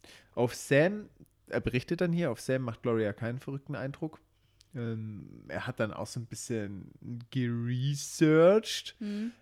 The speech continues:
Speaker 1: ähm, bezüglich dem Opfer, was sie erstochen hat, weil ihre Aussage ist ja, dass er von Grund auf böse war,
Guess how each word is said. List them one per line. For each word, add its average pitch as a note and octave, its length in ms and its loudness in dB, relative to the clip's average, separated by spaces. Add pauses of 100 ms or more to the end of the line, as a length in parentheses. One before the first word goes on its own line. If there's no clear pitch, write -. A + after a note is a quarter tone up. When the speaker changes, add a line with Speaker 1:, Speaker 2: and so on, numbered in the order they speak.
(120)
Speaker 1:
ähm, B2+ 640 4
bezüglich A#2+ 300 -2
dem A2+ 160 -4
Opfer, F3+ 420 -2 (200)
was C#3+ 160 -4
sie - 60 0
erstochen D#3 380 -2
hat, D3+ 160 -4
weil A2 100 -2
ihre G2+ 220 -4
Aussage C3 500 -4
ist - 260 -8
ja, A#2+ 260 -4
dass - 260 -10
er B1+ 320 -8
von A2 220 -10
Grund B2 400 -6
auf G#2 380 -4 (100)
böse D3 560 2
war, C#3+ 460 2